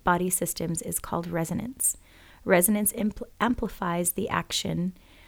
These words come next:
of physiological reflexes which exist in our bodies for the purpose of maintaining stability, which is homeostasis. So what res-, resonant breathing f-, looks like is slowing down the breath. <clears throat>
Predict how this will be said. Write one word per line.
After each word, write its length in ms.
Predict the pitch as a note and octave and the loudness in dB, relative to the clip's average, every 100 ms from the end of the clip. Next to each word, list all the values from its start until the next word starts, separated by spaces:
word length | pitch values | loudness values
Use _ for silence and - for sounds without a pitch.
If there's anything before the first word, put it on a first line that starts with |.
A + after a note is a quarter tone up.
| - - - - | -20 -20 -20 -6
of 320 | F3+ F3+ F3+ - | -2 0 -2 -6
physiological 960 | - - A#3 G#3 G#3 F#3 F3+ G3+ F#3+ | -12 2 4 4 2 2 0 0 0
reflexes 720 | F3 F#3 - F3+ - F3+ D#3+ F#3+ | 2 0 0 -6 -4 -4 -2 -2
which 160 | F3 | -2
exist 460 | - F3 F3 E3+ - | -4 -4 0 0 0
in 100 | E3+ | -2
our 120 | E3 | -2
bodies 480 | E3 D#3+ E3+ E3 - | -2 -2 -2 -2 -2
for 80 | - | -4
the 80 | E3+ | -6
purpose 400 | - E3+ - - | -6 -6 -4 -2
of 100 | E3 | -2
maintaining 560 | E3+ D#3+ - E3+ E3 | -2 -4 -4 -4 -4
stability, 720 | E3 - E3+ F#3 F3 F#3 - F#3 | -4 -4 -2 0 -2 -4 -8 -10
which 180 | F3+ - | -10 -6
is 140 | F3 | -6
homeostasis. 920 | F3 D#3 D#3 - - - - F3+ - - - - - - - - | -4 -6 -6 -6 -4 -6 -2 0 0 0 -20 -20 -20 -20 -20 -14
So 220 | - A3 G3+ | 0 6 8
what 180 | G#3 | 8
res-, 280 | G#3+ G#3 G#3+ - | 6 4 2 0
resonant 460 | G3+ G#3 A#3+ A3 | 2 4 4 2
breathing 320 | G3+ G#3 G3+ G3 | 2 4 4 0
f-, 100 | - - - | -6 -20 -6
looks 280 | G#3+ G#3 - | 2 2 2
like 280 | F#3 F#3 - | -2 -4 -6
is 380 | - E3 E3+ - - - - | -2 -2 2 0 0 -20 -18
slowing 640 | - - G3+ F#3 F3+ F3+ F#3 | -4 -2 0 0 2 0 0
down 320 | F3+ E3+ F3+ | -2 -4 -4
the 80 | F#3 | -6
breath. 440 | - - D3 - - - A#3+ - | -6 -6 -6 -12 -12 -4 -2 4
<clears throat> 260 | A#3 F#3 | 6 4